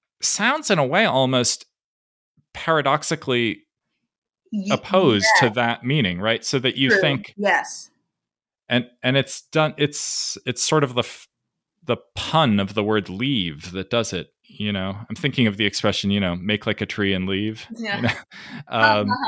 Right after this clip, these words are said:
Speaker 2: <laughs> Yeah.
Speaker 1: uh,
Speaker 2: Um,
Speaker 1: um, but, right, because, sorry, so just to spell it out, and then I wanna hear you th-, think
Speaker 2: Yes,
Speaker 1: about it.
Speaker 2: yes.
Speaker 1: Unleaving,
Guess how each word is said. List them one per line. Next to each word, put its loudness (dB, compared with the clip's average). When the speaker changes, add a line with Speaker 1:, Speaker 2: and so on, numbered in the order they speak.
Speaker 2:
<laughs> -20
Yeah. 0
Speaker 1:
uh, 0
Speaker 2:
Um, -8
Speaker 1:
um, 2
but, 0
right, 0
because, 0
sorry, 4
so -4
just 0
to 2
spell 0
it 0
out, 0
and 2
then 4
I 4
wanna 2
hear -4
you -2
th-, -18
think -2
Speaker 2:
Yes, 4
Speaker 1:
about 2
it. -6
Speaker 2:
yes. -2
Speaker 1:
Unleaving, 0